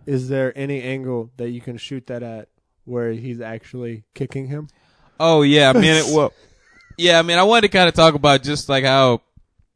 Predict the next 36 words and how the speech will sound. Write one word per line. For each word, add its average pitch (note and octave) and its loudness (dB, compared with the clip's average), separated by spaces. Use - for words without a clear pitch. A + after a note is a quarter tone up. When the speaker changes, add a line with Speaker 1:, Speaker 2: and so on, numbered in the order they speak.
Speaker 2:
how B2+ -2
much C3+ -2
of A2+ -2
a A2+ -2
fucking A2 -4
cancer, B2+ -6
uh, A2 -4
Wesley B2 -4
Snipes C3 -10
was A#2 -4
on G#2 -8
set. B2 -8
Or, C#3 2
I, C#3 4
I'm C#3+ -2
sorry, B2+ -2
uh, A#2+ -2
how A#2+ -4
D'Urville C3 -6
Martin B2+ -2
was A#2+ -4
on A2+ -8
set, A#2+ -6
basically. A2 -8
Um, A2 -6
because, E3+ -2
like, E3 0
I F#3+ 2
don't A3+ 2
know, A3 2
it's G3 -4
just, G3+ -16
like, G3 -2
at F3 0
one A3 -4
point, A3 -2